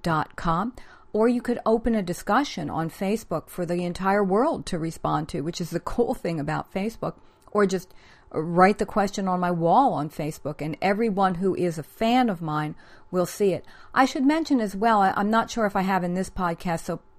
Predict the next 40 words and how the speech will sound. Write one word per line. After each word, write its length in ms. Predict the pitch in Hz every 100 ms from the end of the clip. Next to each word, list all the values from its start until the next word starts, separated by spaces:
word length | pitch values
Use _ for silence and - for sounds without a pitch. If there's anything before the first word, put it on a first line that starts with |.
| -
please 240 | - 214
forgive 340 | - 185 190 185
me 140 | 175
if 120 | 160
I'm 280 | 160 160 156 - - -
reiterating 800 | - 180 175 196 196 170 151 156
here, 220 | 170 156 - - - -
but 200 | 190 -
when 240 | 208 208 254
you 100 | 294
become 400 | 269 - 233 214
my 160 | 185
fan 460 | 175 - 254 262 254
on 160 | 190 175
Facebook, 480 | 185 175 - 160 - _ -
that 180 | 226 262
does 160 | 277
not 180 | 277 247
mean 240 | 220 214 -
I 160 | 190 190
can 160 | 196
see 180 | 185 190
your 440 | 175 185 185 180 - - -
profile. 500 | 320 320 - 110 -
Your, 220 | 175 196
that's 260 | - 277 -
private, 640 | - - 220 202 185 180 - - _ -
and 160 | 202
you 120 | 214 214
have 160 | 214
to 100 | 185
confirm 640 | 170 170 - - 233 208 196
people 360 | 196 175 156
to 120 | 156 180
be 200 | 175 180
able 160 | 165
to 120 | 147
see 300 | 165 - 196 180
that. 300 | 151 135 -
So 240 | 185 170